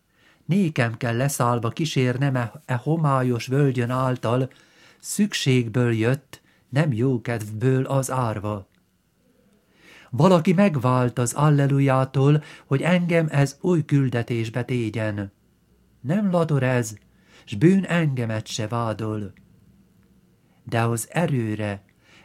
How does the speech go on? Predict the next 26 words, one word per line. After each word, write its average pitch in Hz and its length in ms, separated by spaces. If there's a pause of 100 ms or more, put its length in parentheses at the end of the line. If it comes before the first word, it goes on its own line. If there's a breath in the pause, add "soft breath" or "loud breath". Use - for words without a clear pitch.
melyben 123 520
bízva 139 440
mégyen 123 640 (240 loud breath)
lábaink 131 680
lépte 131 560
e - 140
szokatlan 127 680
útra, 127 520 (800)
adj 131 260
egyet 110 340
a 110 80
népedből, 131 800 (240 loud breath)
aki 127 240
védjen, 120 800 (380 loud breath)
és 135 180
a 117 120
gázlóig 147 920
igazítson 160 720
útba, 117 520 (680 soft breath)
s - 140
egy 139 200
embert 175 600
ott 151 180
hátán 139 720
átvinni 147 640
bírjon, 139 600